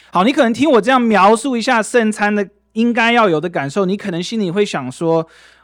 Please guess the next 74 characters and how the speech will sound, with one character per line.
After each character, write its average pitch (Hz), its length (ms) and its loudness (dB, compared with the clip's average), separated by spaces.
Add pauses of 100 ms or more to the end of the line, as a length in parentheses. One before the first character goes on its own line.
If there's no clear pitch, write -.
(160)
，“可 262 100 -12
是 311 80 -8
我 190 220 -4
对 254 180 -4
圣 233 260 -4
餐 220 160 -6
好 175 140 -8
像 247 180 -8
没 160 280 -6
有 202 160 -2
这 147 100 -10
样 151 140 -6
的 123 80 -12
感 98 200 -20
觉。” - 320 -20 (680)
圣 254 240 -4
餐 247 220 0
不 - 160 -2
会 233 100 2
是 233 220 -4
我 151 180 -2
一 - 20 -4
个 175 80 -4
非 233 280 -4
常 180 200 -10
期 151 300 -8
待 226 220 0
要 214 160 4
做 196 120 -2
的 170 80 0
事 202 200 -6
情， 147 280 -6 (200)
圣 220 260 0
餐 208 240 0
不 196 100 -4
是 214 200 -4
一 220 40 -4
个 220 160 2
我 170 140 0
觉 156 180 -4
得 180 120 -2
错 220 360 2
过 214 140 4
我 156 160 2
会 185 100 -2
很 175 200 -8 (100)
怄 208 220 2
的 151 80 -4
一 139 80 -4
件 160 180 -6
事 170 160 -6
情， 131 240 -8 (160)
它 - 100 -4
更 269 280 2
不 233 100 -2
是 262 180 -4
一 240 80 0
个 233 160 4
我 180 160 0
觉 170 220 -4
得 196 180 2 (220)
特 302 340 2
别 175 220 -2
会 226 180 -4
改 131 300 -8
变 196 160 -6
我 135 180 -4
人 113 320 -10
生 196 280 -6
的 185 80 -6
一 107 100 -10
件 113 220 -12
事 - 180 -16
情。 - 340 -20